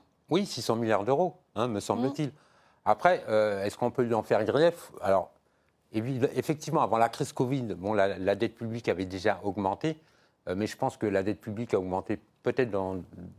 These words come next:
Speaker 1: dans, dans tous les pays où il y a eu la crise covid, parce que, bon, en France, on a eu le dispositif de,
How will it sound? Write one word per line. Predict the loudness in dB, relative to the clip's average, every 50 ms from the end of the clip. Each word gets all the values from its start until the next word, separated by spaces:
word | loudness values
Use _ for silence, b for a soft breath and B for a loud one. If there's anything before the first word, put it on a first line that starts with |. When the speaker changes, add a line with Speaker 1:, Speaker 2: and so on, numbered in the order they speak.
| -20 _ _ -20 -20 -20 -16 -8
Speaker 1:
dans, | -6 -4 -4 -4
dans | -6 -6 -6 -2 0 2 2 2
tous | 0 0
les | -2 -2
pays | 0 0 0 0 0
où | -2 -2
il | -2
y |
a | -2
eu | 0
la | 0 0
crise | -2 -4 -8 -8
covid, | -6 -6 -4 -2 -4 -4
parce | -4 -4 -6 -6 -6
que, | -8 -10
bon, | -8 -8 -10 -12 -14 _ _ -12
en | -4
France, | -2 -2 -2 0 -2
on | -4
a | -4
eu | -4
le | -4
dispositif | -6 -8 -12 -10 -10 -10 -10 -10 -12 -14 -14 -10
de, | -8 -8 -10